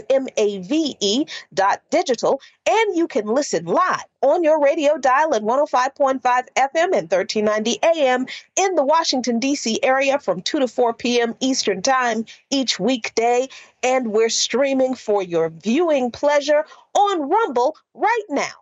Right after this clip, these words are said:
That's rumble dot com slash C slash B A M necessary. The chat is live. And remember, friends, at three twenty P M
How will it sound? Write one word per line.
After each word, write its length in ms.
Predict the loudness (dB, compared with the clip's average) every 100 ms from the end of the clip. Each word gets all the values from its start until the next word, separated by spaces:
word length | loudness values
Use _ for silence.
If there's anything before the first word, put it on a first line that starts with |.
| _ _
That's 280 | -4 -4 -6
rumble 500 | -2 -2 -2 -4 -2
dot 220 | -2 -2 -4
com 400 | -4 -2 -2 -6
slash 440 | -6 -2 0 0 -2
C 420 | -2 -2 -2 -6 -8
slash 480 | -10 -2 0 0 -2 -6 -6
B 300 | -4 -2 -2
A 260 | -2 -2 -2
M 260 | -2 -2 -4 -12 _ -4
necessary. 800 | -2 -2 -4 -4 -2 0 0 -2
The 120 | -6
chat 360 | -4 -2 -4 -2
is 220 | -2 0
live. 500 | 0 2 2 0 -2 -10 -20 _
And 320 | 0 2 0
remember, 520 | 0 0 0 -2 -2 -2
friends, 400 | -2 -2 -2 -2 -2
at 160 | -2
three 160 | -4 -6
twenty 240 | -4 -6
P 180 | -2 -2
M 120 | -2